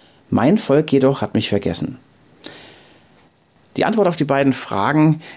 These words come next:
in Jeremia achtzehn sind rhetorische Fragen, heißt natürlich, nein, das Wasser hört nicht auf zu sprudeln. Nein, der Schnee schmilzt nicht einfach von alleine.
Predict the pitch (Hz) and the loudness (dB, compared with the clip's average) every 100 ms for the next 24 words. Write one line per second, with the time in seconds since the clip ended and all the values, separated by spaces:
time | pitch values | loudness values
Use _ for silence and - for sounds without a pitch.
0 | - - 117 113 113 113 113 - 143 - | -4 2 4 4 4 4 2 2 -2 0
1 | 123 117 - - 135 151 127 120 110 120 | 0 0 -2 -2 0 0 -2 -2 0 0
2 | 135 135 143 - - 104 107 127 180 180 | 0 0 0 -2 -2 2 2 4 4 4
3 | 101 - - - _ _ _ - 107 - | 2 -2 -18 -20 _ _ _ -6 -4 -2
4 | 139 139 135 135 - 165 - - 120 - | -2 0 0 -2 0 0 0 -2 -2 -4
5 | - - - 117 110 101 101 - 107 107 | -8 -6 2 2 4 2 0 -4 -2 2
6 | 147 147 127 120 131 147 - - 131 131 | 2 2 0 2 4 2 0 0 2 2
7 | 170 117 110 101 101 90 95 98 101 90 | 0 0 -2 -2 0 0 2 2 2 0